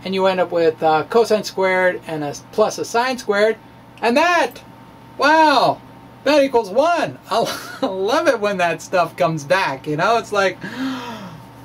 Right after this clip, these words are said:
I learned that in, like, I don't know, seventh, eighth grade, and now here I'm talking quantum mechanics, Gedanken experiments, and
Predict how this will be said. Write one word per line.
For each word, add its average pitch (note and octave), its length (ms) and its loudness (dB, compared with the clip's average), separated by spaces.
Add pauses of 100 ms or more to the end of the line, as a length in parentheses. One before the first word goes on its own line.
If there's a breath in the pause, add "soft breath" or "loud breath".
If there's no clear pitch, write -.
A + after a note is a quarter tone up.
(140)
I C#4 200 4
learned A3 320 2
that F#3+ 240 2
in, E3+ 180 -8
like, C#3+ 320 0 (160)
I A3+ 140 2
don't A#3 140 -2
know, F#3+ 440 2 (160)
seventh, A3 960 -4
eighth G3+ 340 2
grade, A3+ 680 4
and E3 440 -4
now F3 260 4
here D3+ 140 0
I'm D3+ 120 -2
talking C#3+ 400 -4
quantum D#3+ 320 -6
mechanics, D#3 720 -4 (200)
Gedanken F#3+ 640 0
experiments, D#3+ 800 -6
and C#3 220 -4